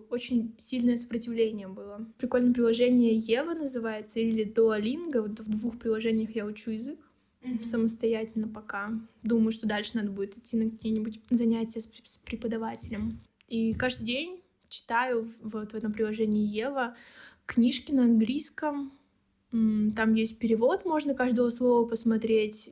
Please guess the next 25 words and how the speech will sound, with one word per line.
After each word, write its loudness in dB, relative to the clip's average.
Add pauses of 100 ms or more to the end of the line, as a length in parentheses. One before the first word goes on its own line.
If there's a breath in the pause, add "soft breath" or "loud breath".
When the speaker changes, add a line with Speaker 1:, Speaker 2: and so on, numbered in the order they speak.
Speaker 1:
и 0
транскрипцию. -2 (420 loud breath)
То -2
есть -2
очень -2 (160)
комфортно -2
это -10
делать. -8 (200)
Вот, -2
и -2
я 4
еще -2
читаю -6
какие-нибудь 0
классные 0
книги, 4
которые -2
мне 0
нравятся. -6 (760)
Поэтому 4
чувствую 0
вот -12 (240)
интерес 4
к -14
языку -2